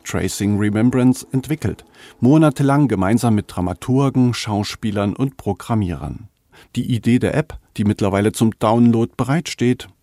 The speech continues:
ein mobiles Handyspiel, das mit fragmentarischen Originalzeugnissen aus der N-S-Zeit arbeitet. Und Spielerinnen und Spieler mit dem Smartphone durch Leipzig schickt,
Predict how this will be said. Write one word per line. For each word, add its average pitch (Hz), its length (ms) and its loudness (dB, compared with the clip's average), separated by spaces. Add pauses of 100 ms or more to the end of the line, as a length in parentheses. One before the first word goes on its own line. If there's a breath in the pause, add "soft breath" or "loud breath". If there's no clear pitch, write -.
ein 110 160 4
mobiles 113 580 0
Handyspiel, 131 840 0
das 113 260 -2
mit 127 180 0
fragmentarischen 131 1000 -4
Originalzeugnissen 117 1200 -2
aus 113 260 -4
der 117 180 0
N-S-Zeit 120 840 0
arbeitet. - 600 -10 (400 soft breath)
Und 170 160 0
Spielerinnen 127 640 2
und 87 160 -6
Spieler 123 340 2
mit 123 220 0
dem 98 120 0
Smartphone 117 760 -2
durch 101 220 -6
Leipzig 110 480 -4
schickt, - 400 -6